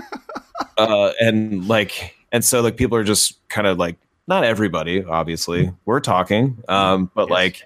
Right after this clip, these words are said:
Speaker 1: people get impatient with, you know, like, the narratives of films, but it's, like, a concentrated, focused experience. And it's like, the, the guilty, if we can pivot real quick,
Speaker 2: Yeah,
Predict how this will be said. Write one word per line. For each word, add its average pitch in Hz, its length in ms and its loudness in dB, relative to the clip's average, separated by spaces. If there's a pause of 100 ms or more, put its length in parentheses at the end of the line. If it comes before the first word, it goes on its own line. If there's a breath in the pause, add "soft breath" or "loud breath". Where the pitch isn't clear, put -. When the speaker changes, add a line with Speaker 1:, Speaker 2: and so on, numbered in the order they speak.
(640)
Speaker 1:
people 110 240 2
get 101 180 2
impatient 101 840 0
with, 87 560 0
you 95 140 2
know, 80 180 -2
like, 82 220 -4
the 95 160 -2
narratives 90 520 0
of 80 140 -6
films, 104 400 0
but 87 140 0
it's, - 100 -4
like, 90 100 -4
a 90 60 0
concentrated, 104 960 0
focused - 1040 -2 (1300)
experience. - 840 0 (120)
And 101 80 4
it's 98 240 0
like, 90 420 0 (480)
the, 101 640 2
the 104 120 -2
guilty, 104 680 0 (120)
if 98 160 -6
we 101 60 -4
can 90 140 -4
pivot 95 380 0
real 95 140 2
quick, 92 460 -2 (160)
Speaker 2:
Yeah, 208 320 2